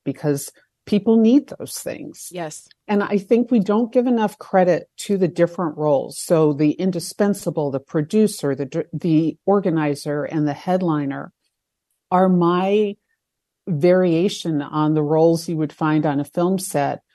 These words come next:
Speaker 1: as applied to the roles of people in the activist world. And the thing that's most important about that, I think, in, in one sense, is that there's that one person that's the face of the movement, the headliner,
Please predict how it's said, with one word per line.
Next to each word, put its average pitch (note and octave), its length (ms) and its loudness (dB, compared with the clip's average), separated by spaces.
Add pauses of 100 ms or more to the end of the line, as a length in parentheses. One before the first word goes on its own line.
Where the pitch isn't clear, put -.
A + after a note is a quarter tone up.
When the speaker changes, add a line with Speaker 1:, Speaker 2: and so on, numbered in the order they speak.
(140)
Speaker 1:
as D#3 200 0
applied D3 640 -2
to D#3 240 -2
the D3+ 120 -2
roles C#3+ 500 0 (100)
of D3+ 160 -10
people D#3 380 -2
in D3+ 80 2
the D3 120 2
activist C#3+ 680 -6
world. C#3 460 -6 (440)
And A3 160 6
the A#3+ 60 6
thing C#4+ 220 4
that's F#4+ 220 2
most A3 280 2
important A3 460 0
about G#3+ 320 0
that, G#3+ 180 0
I G#3 80 0
think, G#3+ 300 -6
in, G#3 240 -2 (160)
in G3+ 160 -2
one G3 180 0
sense, G3+ 360 0
is F3 200 0
that E3 280 2 (680)
there's G#3 260 4
that F3+ 260 0
one F#3 420 0
person G#3+ 460 -4
that's D#3+ 260 -2
the D3 100 0
face E3 460 -2
of G#3 160 0
the A#3+ 80 4
movement, A#3 540 0
the D3+ 100 -2
headliner, A3 800 -4